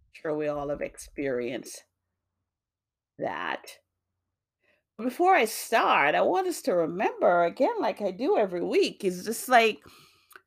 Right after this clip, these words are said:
last week, between last week and this week, a lot of our brothers and sisters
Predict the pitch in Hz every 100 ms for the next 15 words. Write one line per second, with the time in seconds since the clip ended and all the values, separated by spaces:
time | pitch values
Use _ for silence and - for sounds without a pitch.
0 | _ _ - - 170 196 262 - - 196
1 | 302 233 - - - _ _ _ _ _
2 | _ _ _ _ _ _ _ _ _ _
3 | _ 214 - 240 202 185 185 - 196 202
4 | 196 175 180 190 - 165 165 - 160 156
5 | 165 180 175 165 160 165 165 160 - 160
6 | - 170 - 98 - -